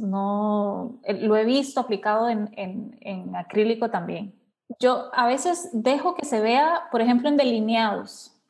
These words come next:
o hay sectores donde quiero que se vea amarillo o que se vea el tono del que pinté de fondo y lo, lo dejo como directamente descubierto, pero realmente es muy personal. Eh, sí está bueno, sí, por, yo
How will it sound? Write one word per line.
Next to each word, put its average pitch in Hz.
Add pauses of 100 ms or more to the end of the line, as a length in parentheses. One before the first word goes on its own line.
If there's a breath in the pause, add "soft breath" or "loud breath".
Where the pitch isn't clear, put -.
(160)
o 226
hay 220
sectores 277
donde 226
quiero 233
que 240
se 202
vea 190
amarillo 254 (120)
o 202
que 196
se 196
vea 202
el 226
tono 240
del 233
que 202
pinté 190
de 214
fondo 311
y 226
lo, 190
lo 190
dejo 214 (180)
como 185
directamente 208
descubierto, 202 (360)
pero 214
realmente 226
es 285
muy 294
personal. 214 (720)
Eh, 202
sí 247
está 277
bueno, 294
sí, 240
por, 220 (160)
yo 208